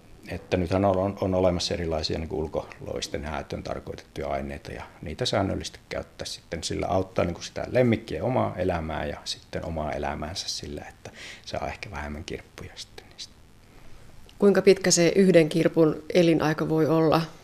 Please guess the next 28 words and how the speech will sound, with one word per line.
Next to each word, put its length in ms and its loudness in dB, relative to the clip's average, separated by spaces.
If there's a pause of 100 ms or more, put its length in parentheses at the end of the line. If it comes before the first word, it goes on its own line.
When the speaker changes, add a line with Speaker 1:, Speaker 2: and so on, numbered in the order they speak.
Speaker 2:
Jos 140 -4
ajatellaan 420 0
vaikka, 280 0
että 160 0
kissa 300 2
tuo 380 0
sisälle 320 0
kirppuja, 500 0
niin 160 2
pysyykö 440 2
ne 140 4 (260)
sisätiloissa 640 4
hengissä 500 6
ja 180 4 (160)
puremakykyisinä 920 8 (120)
kuinka 240 4
pitkään? 400 -2 (340)
Speaker 1:
No 100 0
yksittäinen 580 6
kirppu 340 6
ei 160 8
varmaan 420 8
elä 340 4
kovin 280 0
kauan, 400 -2
elikkä 360 -8
se, 240 -4 (440)
yleensä 440 8